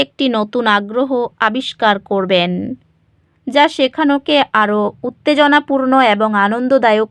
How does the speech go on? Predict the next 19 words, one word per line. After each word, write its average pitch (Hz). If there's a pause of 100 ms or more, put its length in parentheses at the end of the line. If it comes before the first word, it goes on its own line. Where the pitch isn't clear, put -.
(120)
করে 190
তুলবে। 185 (1080)
আপনি 262
নতুন 277
পড়াশোনার 269
কৌশল 247
আবিষ্কার 208
করবেন, 185 (880)
যা 247 (100)
আপনার 254
মনোযোগ 226
বৃদ্ধি 214
করবে 202 (640)
এবং 233 (140)
পরীক্ষায় 277 (140)
উৎকৃষ্টতা 226 (160)
আনবে। 190 (840)
স্ত্রীর 302
জন্য 277